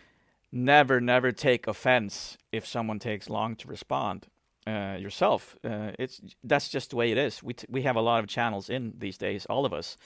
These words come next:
and times we, sometimes we miss messages, sometimes they fall to the bottom of the inbox, and sometimes we just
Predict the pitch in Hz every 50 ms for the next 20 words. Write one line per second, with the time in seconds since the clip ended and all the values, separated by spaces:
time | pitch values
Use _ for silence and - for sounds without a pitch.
0 | - - - - - 113 - 135 131 127 - - 120 107 - _ - - 139 120
1 | 107 117 107 - 110 104 123 165 - - 190 196 185 - 175 196 180 - 160 135
2 | - 131 117 107 - 107 - - 110 107 107 - 110 107 95 107 107 107 104 98
3 | 95 107 110 135 147 151 151 147 - - - _ - - - - - - 147 139
4 | - 151 135 131 - 127 120 - 131 110 - 120 - - -